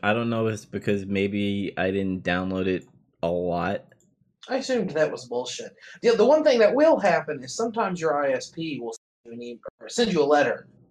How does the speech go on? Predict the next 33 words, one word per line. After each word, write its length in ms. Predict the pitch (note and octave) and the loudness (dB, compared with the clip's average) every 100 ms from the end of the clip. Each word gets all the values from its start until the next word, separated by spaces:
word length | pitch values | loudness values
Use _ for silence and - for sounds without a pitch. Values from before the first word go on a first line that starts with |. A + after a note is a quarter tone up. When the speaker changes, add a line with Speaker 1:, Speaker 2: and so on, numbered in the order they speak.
| _ _ - | _ _ 0
Speaker 2:
that's 240 | - - | 0 2
like, 260 | C3+ A2+ - | 0 0 -4
"Hey, 580 | - D#3+ D#3 D3 C3+ - _ _ | -2 2 2 0 -4 -12 _ _
look, 260 | D3 A#2+ - | -4 -4 -6
we 80 | |
know 160 | C#3+ D3 | -4 -2
what 140 | C3 B2 | -2 -6
you're 200 | B2+ B2+ | -12 -8
doing. 360 | B2+ B2 A#2+ F#2+ _ _ _ _ _ _ _ _ | -6 -6 -8 -14 _ _ _ _ _ _ _ _
Knock 240 | C#3 B2 | -8 -8
it 60 | A2+ | -8
off." 340 | F2 - - _ - | -10 -14 -20 _ -4
Speaker 1:
Mm-hmm. 320 | A2 F#2+ F2 - _ _ - _ _ _ _ _ _ _ _ _ _ _ - | -2 -2 -4 -10 _ _ -20 _ _ _ _ _ _ _ _ _ _ _ 0
But 260 | A#2 G#2+ - _ - | 0 0 -10 _ 0
that 180 | B2+ G#2+ | 2 2
doesn't 260 | F2+ F2 | -2 -4
stop 320 | - - - | -10 -10 -10
people. 380 | - D#2+ - E2+ - _ _ _ _ _ _ _ _ _ _ _ _ _ _ _ _ - - | -8 -10 -8 -12 -14 _ _ _ _ _ _ _ _ _ _ _ _ _ _ _ _ -2 -2
Speaker 2:
Just 220 | - F3+ B3+ | -4 -2 2
get 100 | C4 | 2
a 60 | |
V 120 | A#3+ A#3+ | 2 -2
P 200 | G3+ G3+ | -2 2
N. 240 | A#3 - - | 0 0 -6
I 60 | G#3 | -2
mean, 140 | F#3 | 2
or, 320 | G3+ F#3 F3+ _ | 4 4 -2 _
you 120 | E3+ D3+ | -10 -8
know, 200 | A#2 - _ | -8 -12 _
I'm, 180 | D3+ D#3 | -8 -6
I'm 140 | D#3+ | -6
not, 280 | D#3+ C#3+ - - | -4 -4 -6 -6
"Hey, 420 | G3 A#3 E3 C#3+ | 0 0 0 -6